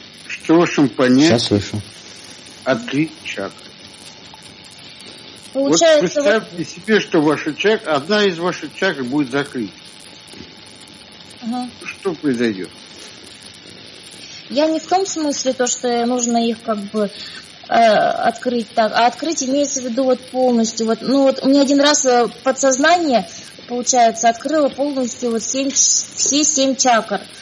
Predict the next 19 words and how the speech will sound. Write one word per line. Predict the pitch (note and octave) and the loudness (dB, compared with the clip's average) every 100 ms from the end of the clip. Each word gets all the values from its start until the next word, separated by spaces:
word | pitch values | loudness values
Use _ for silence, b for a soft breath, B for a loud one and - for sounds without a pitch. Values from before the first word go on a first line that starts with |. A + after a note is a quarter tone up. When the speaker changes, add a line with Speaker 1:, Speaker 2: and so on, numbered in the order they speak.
| - | -12
Speaker 3:
Вот | |
когда | - B3+ C#4+ | -4 0 2
она | C4+ | 0
открывала | C4+ - C#4+ D4 C#4 | -4 -6 -2 0 0
каждую | C4+ C#4 C4+ C#4 C4+ | 0 0 -2 -4 -2
чакру, | E4 F4 F4+ C#4 B3 | 2 2 0 -4 -2
вот | B3 | -6
в | - | -8
каждую | - C#4 B3 C4 | -4 -4 -4 -6
чакру | D4+ D#4+ D4 | -4 -4 -2
огромное | B3+ A#3 C#4 D4+ C#4 | -4 0 0 0 -2
количество | B3+ B3 C4+ - B3+ | -4 -4 -4 -4 -2
энергии | C4 C4 B3+ G#3 A3 | -2 0 -2 -4 -8
входило. | - A3 G3 G#3+ F#3+ D#3+ - - - - | -8 -8 -4 -4 -2 -4 -8 -20 -20 -18
Вот. | A3 A3+ A3 - - - - - - - - - - - - - - - - | -8 0 0 0 -8 -20 -20 -20 -20 -20 -20 -20 -20 -20 -20 -20 -20 -20 -18
И | - - - - - | -12 -10 -10 -14 -8
я | G#3+ C4 | -2 2
хочу, | D4+ D4+ D4 | 2 0 0
чтобы | D#4+ B3+ C4+ C#4 B3+ | 0 0 4 4 4